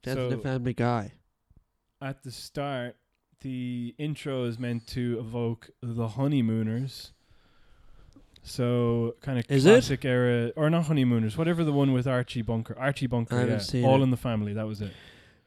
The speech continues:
Speaker 1: All in the Family Guy.
Speaker 2: And that's pretty much what they're probably getting at. Um,
Speaker 1: It's funny, I thought the first episode of Family Guy was the one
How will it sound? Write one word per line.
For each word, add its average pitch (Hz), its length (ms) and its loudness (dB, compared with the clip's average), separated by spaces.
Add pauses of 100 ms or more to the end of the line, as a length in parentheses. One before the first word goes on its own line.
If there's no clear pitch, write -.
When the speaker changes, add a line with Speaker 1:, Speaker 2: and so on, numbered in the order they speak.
(140)
Speaker 1:
All 123 200 0
in 127 80 2
the 110 60 -8
Family 120 400 -2
Guy. 113 500 -4 (920)
Speaker 2:
And 120 160 2
that's 117 180 -4
pretty 107 220 -4
much - 260 -14
what 98 140 -14
they're - 420 -20
probably 120 240 -8
getting 110 260 -8
at. 113 140 -8 (1400)
Um, 117 640 4
Speaker 1:
It's 110 80 2
funny, 147 260 4
I 160 120 6
thought 196 180 4
the 160 100 2
first 139 380 2
episode 127 380 2
of 120 80 0
Family 123 340 2
Guy 117 260 0
was 117 160 -4
the 117 100 -2
one 117 500 -2